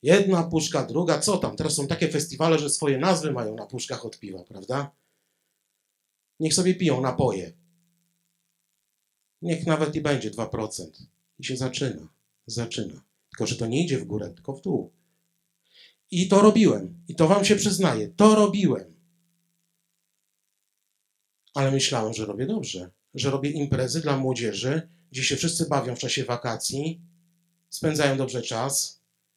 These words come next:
pójdą sobie w pogo pod scenę, dobre zespoły zagrają,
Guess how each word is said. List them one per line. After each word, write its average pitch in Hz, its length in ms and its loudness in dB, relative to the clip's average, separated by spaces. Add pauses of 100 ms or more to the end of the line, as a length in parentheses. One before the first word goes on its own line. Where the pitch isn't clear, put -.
(300)
pójdą 156 240 2
sobie 131 220 -2
w - 100 -10
pogo 123 260 -2
pod - 200 -8
scenę, 123 500 -6 (300)
dobre 131 220 -4
zespoły 117 420 -4
zagrają, 98 540 -10